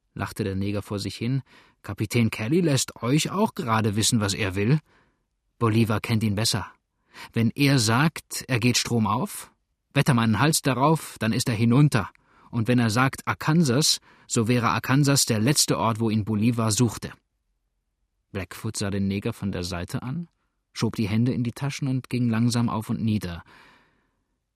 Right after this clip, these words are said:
"Bist du schon einmal mit dem Kapitän in Helena gewesen?" fragte er nach kurzer Pause. Bolivar zog den breiten Mund von einem Ohr bis zum anderen und nickte. "Und weißt du",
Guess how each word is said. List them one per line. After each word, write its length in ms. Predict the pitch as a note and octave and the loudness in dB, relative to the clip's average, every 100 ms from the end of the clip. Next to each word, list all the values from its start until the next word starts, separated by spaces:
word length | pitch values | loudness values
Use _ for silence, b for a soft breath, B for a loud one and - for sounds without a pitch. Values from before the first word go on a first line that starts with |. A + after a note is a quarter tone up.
| _ _ _ | _ _ _
"Bist 260 | - - A#2+ | -8 -6 -2
du 160 | A#2 | -2
schon 240 | A2+ C3 A2+ | 0 -2 0
einmal 260 | A2+ A2+ | 0 2
mit 160 | G#2+ G#2 | 0 0
dem 140 | G#2 | -4
Kapitän 460 | - G#2 G#2+ A2+ A2 | -4 -4 -4 0 2
in 120 | G#2+ | 0
Helena 460 | F#2+ G#2 G#2 A2 B2 | 0 -2 -2 0 -2
gewesen?" 600 | C3+ C#3+ D3+ - F3 F3+ _ _ - | -4 -4 -6 -6 -6 -6 _ _ -14
fragte 280 | A#2 - | -12 -10
er 40 | G#2 | -10
nach 160 | A#2+ | -10
kurzer 300 | - A#2+ - | -10 -10 -10
Pause. 420 | - A#2+ B2+ C#3+ E3 _ _ _ _ _ _ _ _ _ _ _ - | -10 -12 -10 -10 -12 _ _ _ _ _ _ _ _ _ _ _ -6
Bolivar 500 | G#2 G#2+ G#2+ A#2+ A#2 | -2 0 0 0 0
zog 200 | A#2 - | -2 0
den 120 | A2 | 0
breiten 320 | G#2 A2 A#2 | 0 0 2
Mund 240 | A2+ C3 | 4 4
von 140 | - A2+ | 2 0
einem 260 | A2+ A#2+ | 2 2
Ohr 160 | G2 A#2 | 2 0
bis 160 | A#2 - | 0 0
zum 140 | A2+ | -2
anderen 340 | G#2+ A#2 B2 | 0 0 2
und 180 | B2+ - | 0 0
nickte. 440 | C#3+ - - - - _ _ _ _ _ _ _ _ _ _ _ | -2 -2 -8 -18 -18 _ _ _ _ _ _ _ _ _ _ _
"Und 360 | C3 C3 C3+ C3 _ - | -6 -4 -4 -6 _ -14
weißt 480 | G#2+ G2+ A2+ - - - | -6 -4 -2 -4 -6 -8
du", 420 | D#3+ D#3 D#3+ | -4 -2 -2